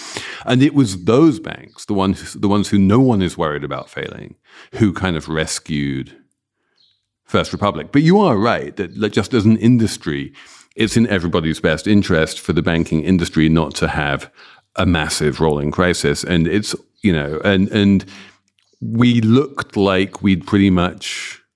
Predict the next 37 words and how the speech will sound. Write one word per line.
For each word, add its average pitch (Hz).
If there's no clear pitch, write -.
smoothed 95
the 82
waters 90
on 78
Sunday 80
night. 76
First -
Republic 90
wasn't 87
taken 90
over 87
on 82
Tuesday 78
morning. 78
It 90
looks 98
like 98
there 90
wasn't 87
a 90
massive 82
bank 85
run 82
after, 80
you 90
know, 80
the 87
wires 85
went 82
out 80
on 82
Monday 85
that 78
had 85
already 80
been 73
scheduled. 107